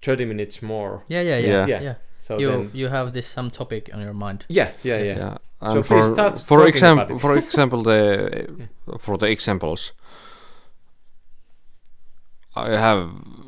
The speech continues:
Speaker 3: seen of those events where you don't do what you are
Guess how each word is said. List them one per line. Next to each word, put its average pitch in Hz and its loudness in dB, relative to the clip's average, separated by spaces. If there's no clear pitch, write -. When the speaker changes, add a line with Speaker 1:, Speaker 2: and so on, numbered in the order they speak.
Speaker 3:
seen - -2
of 80 -4
those 80 -4
events 98 0
where 92 2
you 92 0
don't 95 4
do 87 -2
what 80 -2
you 85 0
are 82 0